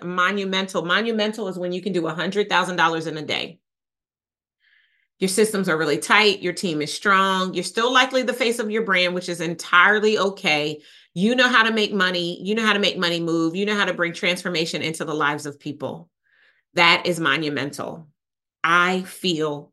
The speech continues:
like we're gonna add a hundred thousand dollars an hour. I did this. If you remember the episode that I did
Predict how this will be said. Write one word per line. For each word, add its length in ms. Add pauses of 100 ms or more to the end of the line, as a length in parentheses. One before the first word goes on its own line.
(460)
like 160
we're 100
gonna 220
add 580
a 80
hundred 380
thousand 280
dollars 300
an 80
hour. 320 (420)
I 240
did 240
this. 380
If 160
you 200
remember 720
the 240
episode 460
that 160
I 100
did 340